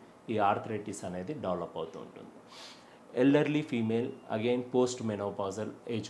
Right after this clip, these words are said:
group are more for, uh, osteoarthritis. అలా అని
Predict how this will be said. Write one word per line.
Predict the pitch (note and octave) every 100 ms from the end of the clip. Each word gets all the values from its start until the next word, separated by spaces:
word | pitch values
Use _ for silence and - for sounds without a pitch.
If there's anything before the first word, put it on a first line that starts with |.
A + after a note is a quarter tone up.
| A2
group | C3+ -
are | C3+ D3 A2+
more | A2+ A#2+
for, | - - - B2
uh, | - - A#2 A2 A2 B2
osteoarthritis. | B2 B2 F2+ D#2+ F2 E2 - - - - - - - -
అలా | B2 C#3+
అని | D#3 F3+ G3+